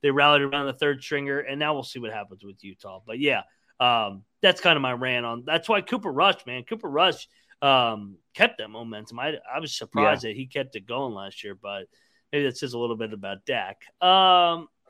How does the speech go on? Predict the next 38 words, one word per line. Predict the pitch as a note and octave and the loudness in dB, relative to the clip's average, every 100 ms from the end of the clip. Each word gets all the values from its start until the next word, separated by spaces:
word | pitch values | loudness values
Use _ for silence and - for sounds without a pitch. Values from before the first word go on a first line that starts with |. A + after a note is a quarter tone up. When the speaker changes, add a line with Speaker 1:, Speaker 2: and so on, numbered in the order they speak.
| - - - | -20 -6 2
Speaker 1:
all | C#4 | 4
right. | B3+ C4 - | 6 4 0
Speaker 2:
<laughs> | C3 - _ - _ _ | -12 -12 _ -20 _ _
Speaker 1:
Sunday | - - A#3+ C#4 B3+ | -8 2 4 4 4
Night | A#3+ A3+ - | 4 2 0
Football, | A3+ A3+ A3 G#3+ G#3+ - | -2 4 6 6 4 0
interesting | G3 B3+ G#3+ - - C#3+ A#2+ B2 | -4 -4 -8 -12 -8 -8 -8 -8
one | B2 G#2+ | -8 -10
here, | - E3+ F#3+ F3 D3 | -6 0 2 2 -2
J | - A#2+ | -6 -8
Mark. | A#2 A2+ A2+ A2+ - _ _ _ _ _ _ _ - | -6 -6 -6 -6 -10 _ _ _ _ _ _ _ 0
Dolphins | E3+ C4 C4+ C#4+ F3 | 4 4 2 -8 -8
laying | D3+ F#3+ C4+ A3+ | -8 -6 -4 -6
two | - A3+ | -8 -8
and | A#3 | -6
a | F#3 | -6
half | G3 G3 - | -6 -8 -8
under | F3 A#3+ A3+ | -8 -2 -2
a | |
field | - G#3 A3 G#3 | -2 0 0 2
goal | G#3+ - - | -2 -4 -4
at | F3+ - - C#3 | -4 -4 -10 -10
the | E3 F3+ F#3+ | -6 -6 -8
New | C#3+ C#3+ | -10 -10
England | C#3 D#3+ D#3+ B2+ | -8 -6 -4 -6
Patriots. | - D3+ D#3+ - E3+ E3+ D#3 - - _ _ _ _ _ _ _ _ _ _ _ _ _ _ | -4 -4 -4 -2 2 2 2 -4 -20 _ _ _ _ _ _ _ _ _ _ _ _ _ _
Could | - A3+ | -2 0
the | A#3 | 4
wrong | G#3 C4+ G#3 | 4 4 0
team | B3+ B3 | -2 0
be | G#3+ | -2
favored | F#3 F#3+ G#3+ G3 C3+ | -2 4 4 4 -2
by | C#3 | -4
the | C3 | -2
time | E3 E3+ F3 | 0 0 0
it | - | -6
kicks | F3+ F3 C#3+ | -8 -6 -6
off? | D#3 - - - | -6 -8 -14 -20